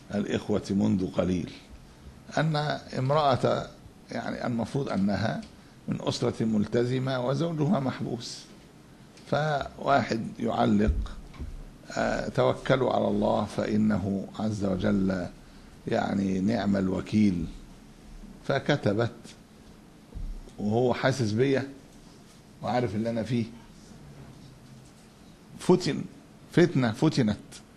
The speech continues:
وفتن زوجها. لا نعرف من، أنا، أنا لم أسأل عن، آه، عن ربنا سبحانه وتعالى. فتأمل مثل هذا الأمر. لماذا؟ لأنهم تعودوا على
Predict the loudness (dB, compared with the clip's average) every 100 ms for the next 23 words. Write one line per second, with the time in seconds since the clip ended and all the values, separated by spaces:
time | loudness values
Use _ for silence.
0 | -12 -10 -10 -4 0 2 4 4 4 4
1 | 4 2 2 0 -4 -14 -20 -20 -18 -4
2 | 0 2 0 0 0 0 0 2 2 0
3 | 0 0 0 0 0 -2 -2 0 2 2
4 | 0 -4 -8 -18 -18 -18 -18 -18 -16 -16
5 | -16 -18 -2 2 4 4 2 2 2 0
6 | -2 -2 0 0 0 -2 -6 -10 -20 -20
7 | -20 -20 -20 -12 -4 0 2 4 4 4
8 | 2 0 2 2 2 2 2 0 -4 -2
9 | 0 2 0 -2 -12 -20 -20 -8 2 4
10 | 6 4 6 4 4 2 0 0 0 0
11 | -2 0 0 0 2 2 2 0